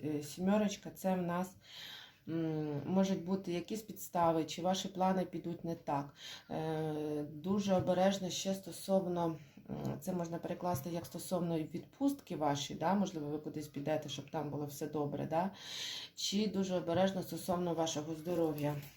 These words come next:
І, е, дивіться в оба по сімерки мечів. Е,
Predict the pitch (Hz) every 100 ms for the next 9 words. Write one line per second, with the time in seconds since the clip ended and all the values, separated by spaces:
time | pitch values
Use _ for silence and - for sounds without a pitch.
0 | 190 - _ - 180 190 190 185 180 -
1 | _ _ _ _ _ _ _ _ _ _
2 | _ - - - - - - - - -
3 | - - - 87 92 98 85 - - -
4 | - _ _ - 160 160 208 233 285 220
5 | 180 - - 175 165 151 - 160 - 156
6 | 156 151 151 147 147 - 151 147 -